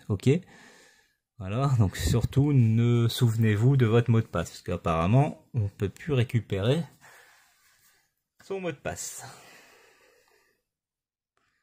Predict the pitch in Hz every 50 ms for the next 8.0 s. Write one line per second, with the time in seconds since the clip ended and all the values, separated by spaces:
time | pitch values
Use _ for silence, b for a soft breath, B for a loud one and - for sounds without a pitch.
0 | _ _ _ _ _ _ _ _ _ _ _ _ _ _ - 123 127 135 139 143
1 | 139 127 110 90 107 98 - - - - - - - - - 151 143 135 - -
2 | 120 107 - - 170 170 185 196 - - _ _ _ _ _ _ _ _ _ _
3 | _ _ - 131 117 120 147 156 160 160 151 - 156 143 143 139 139 135 123 120
4 | - 120 107 113 107 113 113 113 107 107 104 117 135 143 139 131 113 - - -
5 | 92 101 117 123 120 113 110 104 98 - - 127 123 123 - 110 98 95 - -
6 | 110 113 - - 101 - 92 90 - - 131 131 135 135 135 - - - 127 123
7 | 107 104 101 107 101 95 - - 160 - - 131 131 127 131 - - 92 82